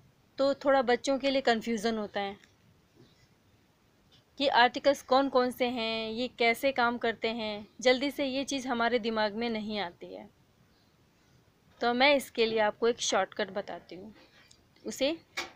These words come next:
जैसे ही आप आर्टिकल्स को देखोगे तो आप जल्दी ही समझ जाओगे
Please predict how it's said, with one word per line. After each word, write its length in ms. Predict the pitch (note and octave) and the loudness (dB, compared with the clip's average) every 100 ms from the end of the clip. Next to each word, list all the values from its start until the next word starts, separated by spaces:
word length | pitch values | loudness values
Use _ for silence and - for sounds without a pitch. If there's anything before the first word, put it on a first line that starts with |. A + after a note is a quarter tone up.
| _ _ | _ _
जैसे 340 | G3+ C4 C4 D#4+ | 2 2 2 0
ही 140 | F4+ | 4
आप 220 | E4 D4 | 4 6
आर्टिकल्स 500 | A#3+ A#3 G#3+ B3+ B3+ | 6 6 4 2 2
को 140 | - B3+ A3+ - _ _ _ | 0 -2 -2 -12 _ _ _
देखोगे 640 | G3+ G3 B3 B3 B3+ G3+ F#3+ - | -16 0 2 4 0 -2 -6 4
तो 60 | A#3 | 6
आप 160 | A#3 | 6
जल्दी 300 | G#3 A3+ A#3 | 6 0 0
ही 160 | A3+ C#4+ | -2 -2
समझ 320 | - G#3+ G#3+ F#3+ | -2 -2 -2 -2
जाओगे 380 | G3+ F#3+ G3 | -4 -4 -6